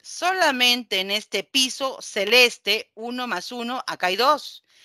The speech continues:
Si tú sumas lo que hay en el tercer piso, acá hay uno más dos más uno, eso es cuatro. ¿Qué te percatas? Que el triángulo de Pascal de un piso a otro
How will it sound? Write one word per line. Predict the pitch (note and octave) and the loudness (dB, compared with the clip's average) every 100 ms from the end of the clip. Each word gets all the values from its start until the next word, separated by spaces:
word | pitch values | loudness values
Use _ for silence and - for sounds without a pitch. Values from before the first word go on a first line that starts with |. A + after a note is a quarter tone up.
| - - _ | -20 -20 _
Si | - C4+ C4 | -2 0 0
tú | - F4+ | 0 -2
sumas | F#4 - D#4 C#4 D4 C#4+ | -2 -2 -2 2 0 2
lo | C4 A#3 | -2 -2
que | G3 G3 | 0 4
hay | G#3+ G3+ D#3 - - | 4 4 0 -8 -4
en | G#3 G3 F#3 | -2 -2 -2
el | F3 E3 | -4 -4
tercer | F#3+ F3 F3 C#4 D4 - | -2 -2 0 2 2 4
piso, | D4+ - - G#3 C4 _ _ _ | 2 2 -2 -6 -8 _ _ _
acá | F#3+ F#3+ A3 | -6 0 2
hay | A3 - | 2 -4
uno | A3+ B3 B3+ B3+ | -10 -8 -6 -4
más | A3 F#3+ D#3 | -2 -2 -4
dos | G#3 A3 | -6 -4
más | A#3+ C#4+ - | -4 -4 -4
uno, | C4 G3+ G3+ A3+ _ _ _ | -8 -8 -8 -10 _ _ _
eso | G#3 G3+ - E3 | -4 -2 -2 -12
es | - | -14
cuatro. | - D#4 C#4+ - - _ _ _ _ _ _ | -4 4 4 4 -6 _ _ _ _ _ _
¿Qué | E4 E4+ | 0 0
te | - F4+ | 0 0
percatas? | C4 A3 C4 A3+ F3 - - _ _ _ _ _ | 0 0 2 0 0 -8 -20 _ _ _ _ _
Que | - B3+ | -4 -4
el | A3+ | -2
triángulo | - C#4 D4+ F#4 G4 G4 F#4+ F4+ | -4 0 0 0 -6 -8 -6 -4
de | B3 | -4
Pascal | - F3 - - A#3+ G#3+ D#3 C#3 _ | -4 -8 -8 -2 2 2 0 -12 _
de | D#3 G3+ A3 | _ -4 -4
un | C4+ D4+ C#4 | -4 -6 -8
piso | - C4+ A3 - C#4+ C4+ - | -2 2 2 0 -4 -4 -4
a | G3 F#3+ G#3+ | 2 2 4
otro | B3+ A3 - F3 G#3 | 2 -2 -6 -12 -12